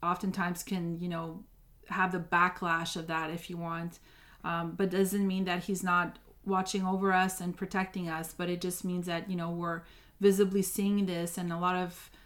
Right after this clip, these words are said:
unfortunately, like, we look at the riots and everything, you know, this, this is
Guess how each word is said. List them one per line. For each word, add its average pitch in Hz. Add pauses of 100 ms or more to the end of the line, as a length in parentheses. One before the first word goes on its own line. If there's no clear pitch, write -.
(160)
unfortunately, 185
like, 170
we 185
look 185
at 180
the 180
riots 196
and 185
everything, 170
you 165
know, 170
this, 190
this 190
is 180